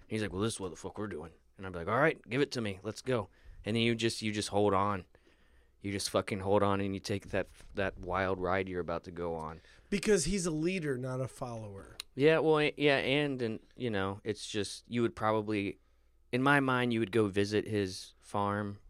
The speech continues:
Speaker 1: and you'd be like, you'd be like, "Hey, man, I'm here to just have a night with you." And he's like, "All
Speaker 2: What
Speaker 1: right,
Speaker 2: if,
Speaker 1: well, here's the night.
Speaker 2: what
Speaker 1: Here
Speaker 2: if
Speaker 1: it is."
Speaker 2: that was the night he shot himself, though?
Speaker 1: <laughs> That would be unfortunate.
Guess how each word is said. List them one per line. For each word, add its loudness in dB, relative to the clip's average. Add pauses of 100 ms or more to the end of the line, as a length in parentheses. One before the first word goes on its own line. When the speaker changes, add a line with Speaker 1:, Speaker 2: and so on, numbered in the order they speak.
Speaker 1:
and -8
you'd -6
be 0
like, 0 (960)
you'd -12
be 0
like, 0
"Hey, 2
man, 0
I'm -2
here 0
to 2
just -4 (460)
have -2
a 0
night -2
with -4
you." -2
And -8
he's -12
like, -6
"All 4
Speaker 2:
What 8
Speaker 1:
right, 6
Speaker 2:
if, -2
Speaker 1:
well, -4
here's 2
the -2
night. 2 (200)
Speaker 2:
what 0
Speaker 1:
Here 6
Speaker 2:
if 0
Speaker 1:
it 6
is." 4
Speaker 2:
that 0
was -2
the -2
night -4
he -8
shot -4
himself, -10
though? -18 (160)
Speaker 1:
<laughs> -8
That -6
would -4
be -6
unfortunate. -10